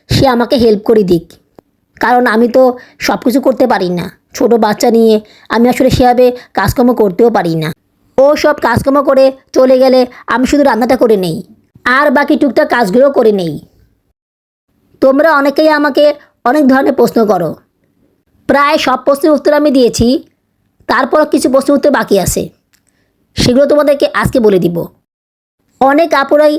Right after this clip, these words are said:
আমাকে প্রশ্ন করে, "আপু, তোমার চারটা সিজারে কি এক জায়গায় কেটেছে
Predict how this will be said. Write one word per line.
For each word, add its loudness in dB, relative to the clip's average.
আমাকে -2
প্রশ্ন -2
করে, 0
"আপু, -2
তোমার 2
চারটা 0
সিজারে 2
কি 2
এক 0
জায়গায় 0
কেটেছে 0